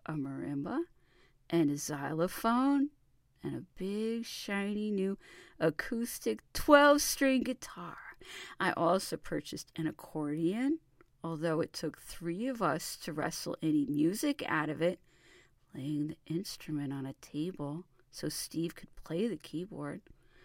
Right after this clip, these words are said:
while one of us worked the bellows and the others held the beast in place. We hired a harpsichord and an orchestra. Isn't this how the Beatles had done it? I don't know.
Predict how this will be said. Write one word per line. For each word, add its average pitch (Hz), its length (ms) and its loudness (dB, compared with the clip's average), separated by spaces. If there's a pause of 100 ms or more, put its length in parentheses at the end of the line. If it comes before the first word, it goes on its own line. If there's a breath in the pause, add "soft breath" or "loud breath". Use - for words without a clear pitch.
(200 soft breath)
while 139 240 -4
one 151 200 4
of 220 100 2
us - 280 -2
worked 226 320 -2
the 240 60 -8
bellows 233 800 -2 (420 soft breath)
and 165 160 4
the - 160 2
others 214 600 -2 (300 loud breath)
held 302 280 10
the - 80 0
beast 311 400 10
in 269 100 4
place. - 520 6 (280 loud breath)
We 185 180 -2
hired 165 540 -2
a - 40 -12
harpsichord 302 1000 8 (100)
and 370 120 8
an 339 160 8
orchestra. 403 760 10 (600 soft breath)
Isn't 302 440 4
this 302 200 4
how 294 460 2
the 285 180 -2
Beatles 320 380 8
had 330 120 2
done 370 200 0 (120)
it? 381 80 -8 (800 soft breath)
I 180 180 -2
don't 143 200 0
know. 151 360 -2